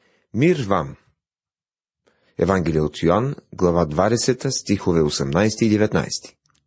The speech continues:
Тази група мъже се разпръсна, когато той беше разпънат, но сега очевидно се бяха събрали отново и се бяха скрили в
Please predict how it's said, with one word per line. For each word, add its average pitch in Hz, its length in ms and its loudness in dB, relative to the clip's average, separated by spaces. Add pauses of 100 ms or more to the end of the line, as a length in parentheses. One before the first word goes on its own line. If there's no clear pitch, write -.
(1800)
Тази 185 260 2
група 135 280 0
мъже 90 400 2 (520)
се - 240 0
разпръсна, 151 500 0
когато 98 380 0
той 143 300 2
беше 104 600 0
разпънат, - 640 -4 (280)
но 78 60 -6
сега 117 260 2
очевидно 147 460 2
се 127 140 2
бяха 120 240 2
събрали 120 360 2
отново 117 540 2 (260)
и - 80 -6
се 123 100 2
бяха 135 260 2
скрили 175 360 2
в 160 120 2